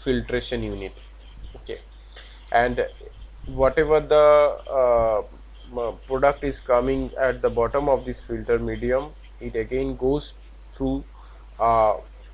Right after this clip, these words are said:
pump to the finished loop as a finished loop, and another part is used to naphtha and oil recovery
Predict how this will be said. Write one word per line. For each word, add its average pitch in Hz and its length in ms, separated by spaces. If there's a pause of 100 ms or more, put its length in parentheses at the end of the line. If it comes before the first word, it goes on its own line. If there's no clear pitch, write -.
(160)
pump 123 340 (380)
to 139 80
the 131 160
finished - 720
loop 135 360 (1040)
as 123 200
a 185 80
finished 156 560
loop, 117 180 (580)
and 117 280 (420)
another 175 320
part 139 380 (420)
is 127 280
used 143 360 (160)
to 139 240 (220)
naphtha 120 760
and 143 260 (120)
oil 135 300
recovery 110 480